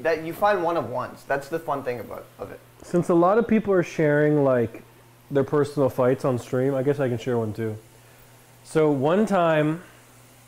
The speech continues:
Speaker 2: I went to a vintage clothes shop with Russell.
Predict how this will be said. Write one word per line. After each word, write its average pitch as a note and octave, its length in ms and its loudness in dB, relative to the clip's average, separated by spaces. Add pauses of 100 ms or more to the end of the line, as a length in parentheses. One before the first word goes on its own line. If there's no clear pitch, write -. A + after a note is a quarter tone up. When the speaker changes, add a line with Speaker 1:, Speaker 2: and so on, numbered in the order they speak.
(580)
Speaker 2:
I D3 80 -2
went D#3+ 180 0
to E3+ 120 2
a C#3 60 2
vintage D3 460 -2
clothes C#3 340 0
shop G#2+ 300 0
with A2 80 -6
Russell. A2 500 -2